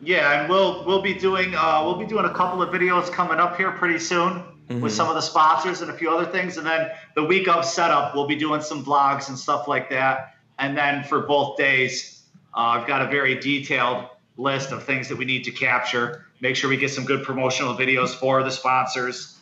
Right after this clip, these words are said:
Speaker 1: as a thank you for doing it, things that they can use that are evergreen that they can continue to use,
Speaker 2: Mm-hmm.
Speaker 1: um, things like that. So.
Speaker 2: Mm-hmm.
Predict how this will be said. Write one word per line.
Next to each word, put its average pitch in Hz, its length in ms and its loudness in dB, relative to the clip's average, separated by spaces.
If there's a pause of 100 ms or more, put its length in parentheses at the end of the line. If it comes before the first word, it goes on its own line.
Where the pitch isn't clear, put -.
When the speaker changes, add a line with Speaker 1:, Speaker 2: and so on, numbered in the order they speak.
(260)
Speaker 1:
as 117 120 -6
a 127 60 -2
thank 127 340 0
you 127 100 0
for - 140 -14
doing 123 320 -2
it, 120 200 -2
things 123 200 -2
that 123 120 -4
they 123 140 0
can 120 180 -4
use 123 300 0
that 107 100 -2
are 110 100 2
evergreen 120 460 0
that 113 120 -8
they 113 100 -2
can 110 180 -8
continue 117 440 -6
to 113 60 -4
use, 117 680 2
Speaker 2:
Mm-hmm. 123 180 -4
Speaker 1:
um, 107 440 0 (440)
things 131 200 0
like 110 240 0
that. 104 340 0 (180)
So. 104 380 2
Speaker 2:
Mm-hmm. 120 260 -4